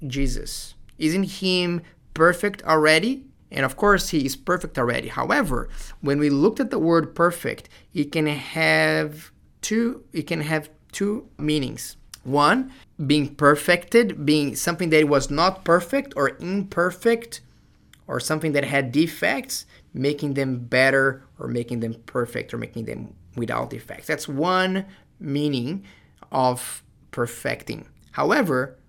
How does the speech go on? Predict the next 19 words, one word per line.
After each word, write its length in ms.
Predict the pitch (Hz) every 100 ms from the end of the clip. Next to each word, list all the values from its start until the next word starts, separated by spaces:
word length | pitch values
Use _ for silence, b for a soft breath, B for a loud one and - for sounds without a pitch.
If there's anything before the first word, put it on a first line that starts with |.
| _ _ -
we 160 | 139
know 320 | 135 208 147
that 360 | 135 135 127 -
it 120 | -
would 200 | 135 123
be 520 | 127 131 127 123 - - _ -
impossible 480 | 139 120 170 233 208
for 140 | - 135
that 120 | 131
to 80 | 131
be 80 |
applied 440 | 120 - 127 120 113
to 180 | - 117
Jesus 640 | 117 247 370 196 117 117
because, 800 | 120 120 - 135 127 120 - - _ -
well, 180 | 127
he 100 | 120
was 160 | 127 120
perfect 680 | - 277 339 - - -